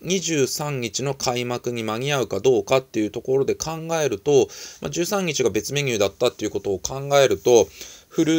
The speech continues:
メニューこなせるのがいつになってくるのかっていうことで、本当に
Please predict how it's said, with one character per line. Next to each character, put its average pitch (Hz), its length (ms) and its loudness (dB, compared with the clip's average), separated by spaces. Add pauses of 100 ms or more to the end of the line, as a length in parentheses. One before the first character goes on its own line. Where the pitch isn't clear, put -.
(680)
メ 156 120 -2
ニ 147 120 0
ュ 120 120 4
ー - 0 -
こ - 180 -8
な 143 180 -4
せ - 420 0
る 139 180 2
の 123 140 -2
が 117 120 0
い 123 100 -6
つ - 140 -6
に 113 120 -2
な 113 120 -2
っ - 40 -10
て - 140 -8
く 120 100 0
る 104 100 -2
の 92 100 -6
か 131 140 2
っ 131 40 0
て - 240 -10
い 104 80 -2
う 101 60 -4
こ 107 140 -4
と 117 120 2
で、 - 80 0
本 170 160 -6
当 170 160 -2
に 160 180 -6